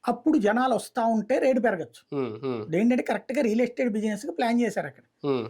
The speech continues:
Speaker 1: రియల్ ఎస్టేట్ వెంచర్‌లో
Speaker 2: ఉమ్.
Speaker 1: ముందు కంప్లీట్గా ఖాళీ స్థలం దగ్గరికి వెళ్ళి మనం గనక అపార్ట్‌మెంట్ వేస్తే
Speaker 2: ఉమ్.
Speaker 1: ఇరవై ఐదు లక్షలకే అమ్మాల్సి వస్తుంది.
Speaker 2: ఉమ్.
Speaker 1: అదే ఆ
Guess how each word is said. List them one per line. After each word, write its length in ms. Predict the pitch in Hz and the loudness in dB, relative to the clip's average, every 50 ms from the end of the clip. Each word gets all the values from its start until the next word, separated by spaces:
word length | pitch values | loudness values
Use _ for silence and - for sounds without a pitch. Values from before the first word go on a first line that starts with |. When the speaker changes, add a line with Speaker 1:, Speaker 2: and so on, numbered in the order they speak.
| - | -4
Speaker 1:
రియల్ 200 | _ 202 220 247 | _ 2 4 4
ఎస్టేట్ 300 | 254 240 247 - 262 220 | 2 2 2 -2 -2 0
వెంచర్‌లో 460 | 240 240 226 214 - 214 170 165 170 190 - - _ _ _ _ _ | 0 0 0 0 0 -2 0 0 -2 -2 -2 -6 _ _ _ _ _
Speaker 2:
ఉమ్. 140 | 127 131 131 | -2 0 2
Speaker 1:
ముందు 200 | 196 226 254 294 | 4 4 4 2
కంప్లీట్గా 680 | - 254 220 240 247 247 - - 277 285 240 269 285 254 | 2 2 2 2 0 0 0 -2 -2 0 0 0 -2 0
ఖాళీ 300 | 262 254 214 240 247 240 | 0 0 0 0 0 -2
స్థలం 340 | - - 240 240 240 233 | -2 -2 -2 -2 0 0
దగ్గరికి 280 | 233 233 214 233 - - | 0 0 -2 -2 -2 -2
వెళ్ళి 160 | 247 220 233 | -2 -2 0
మనం 200 | 214 214 208 214 202 | -2 -2 -4 -4 -4
గనక 220 | 202 214 202 - 226 214 190 165 - _ _ _ _ _ _ _ | -4 -6 -4 -2 0 0 0 -2 -6 _ _ _ _ _ _ _
అపార్ట్‌మెంట్ 500 | - 208 190 254 247 247 - 240 214 175 | -6 -2 0 0 -2 0 0 0 0 2
వేస్తే 340 | 170 170 160 - - - 165 - 453 - _ _ | 0 -2 -2 -4 -8 -8 -6 -6 -6 -10 _ _
Speaker 2:
ఉమ్. 200 | 143 143 131 117 120 123 - _ _ _ _ | -2 -2 -2 -2 -4 -10 -16 _ _ _ _
Speaker 1:
ఇరవై 220 | 233 233 247 269 269 | 0 2 4 4 4
ఐదు 140 | 269 269 254 | 4 4 2
లక్షలకే 440 | 254 247 - - 262 262 240 262 269 277 - - _ _ - - _ 202 | 0 -2 -2 -4 -2 0 0 0 -2 -2 -4 -8 _ _ -20 -16 _ -8
అమ్మాల్సి 360 | 208 208 220 233 214 - 190 | -2 0 2 2 2 0 -2
వస్తుంది. 320 | 143 - - - _ _ _ _ _ _ | -4 -6 -10 -20 _ _ _ _ _ _
Speaker 2:
ఉమ్. 240 | 147 135 127 113 107 113 _ _ _ _ _ - - - | -2 0 0 0 -4 -8 _ _ _ _ _ -20 -8 -4
Speaker 1:
అదే 220 | - 208 247 294 302 311 311 311 302 294 294 - - - - | 0 2 4 4 6 6 6 4 4 2 0 -4 -8 -12 -6
ఆ 100 | 220 226 | -2 0